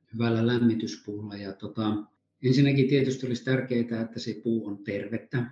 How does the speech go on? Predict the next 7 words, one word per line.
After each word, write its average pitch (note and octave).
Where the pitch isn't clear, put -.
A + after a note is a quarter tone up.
eli A2+
lahopuussa C3
ei B2
ole A#2+
hirveän A2+
paljon A2
lämpöenergiaa. B2